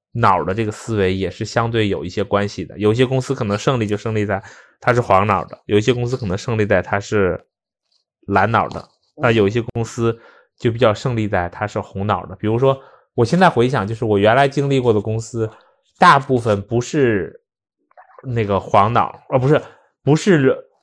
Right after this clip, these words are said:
蓝脑，就是绿脑的。我只经历过一家公司是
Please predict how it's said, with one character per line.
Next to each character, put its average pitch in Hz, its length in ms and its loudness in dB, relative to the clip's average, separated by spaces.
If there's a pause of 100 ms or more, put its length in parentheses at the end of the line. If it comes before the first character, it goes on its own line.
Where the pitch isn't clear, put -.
(100)
蓝 113 300 4
脑， - 460 -2 (220)
就 131 240 2
是 110 280 -4
绿 127 200 2
脑 101 220 4
的。 78 140 -18 (440)
我 147 100 4
只 151 80 2
经 151 220 0
历 147 80 2
过 139 140 4
一 151 40 0
家 135 160 4
公 123 160 -2
司 120 160 -8
是 127 60 -8